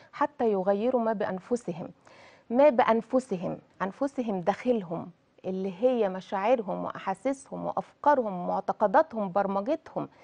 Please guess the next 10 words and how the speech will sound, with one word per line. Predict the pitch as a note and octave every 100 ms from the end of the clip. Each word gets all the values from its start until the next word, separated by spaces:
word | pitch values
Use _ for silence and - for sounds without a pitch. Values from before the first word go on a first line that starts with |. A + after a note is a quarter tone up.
| - - -
علشان | - G3 A3+ D4+ D#4+
لما | D4 A3+ G#3
هيغيروا | F#3+ G#3+ B3 E4+ D#4
ما | D#4+
في | D#4+
داخلهم | C4+ C#4 E4+ F4 F4 G#4 - - - _ -
هيغيروا | G#3+ G#3+ A3 B3 B3
الحياة | A3 F#3+ G#3+
بتاعتهم | A3 G3 G#3 - F#3 F3
كلها. | F#3 F#3 F#3+ -